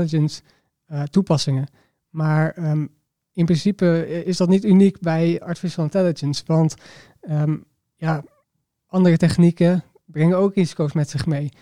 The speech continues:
Kijk, eh, ik, volgens mij elke, elke we-, elke dag, eh, elke week, elke uur misschien wel,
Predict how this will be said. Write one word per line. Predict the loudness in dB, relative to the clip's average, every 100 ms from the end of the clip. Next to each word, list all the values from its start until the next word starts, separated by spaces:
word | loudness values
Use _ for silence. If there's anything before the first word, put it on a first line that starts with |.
| _ _
Kijk, | -6 -4 -2
eh, | -2 -2
ik, | -6 -8
volgens | -6 -4 0
mij | 0 0
elke, | -2 0 2 4 2
elke | 0 0 2
we-, | 2 0
elke | 0 0 0
dag, | 0 0 0
eh, | -2 -4 -2
elke | -2 0
week, | 2 2 2
elke | -2 -4 -4
uur | 0 2 4
misschien | 2 2 4
wel, | 4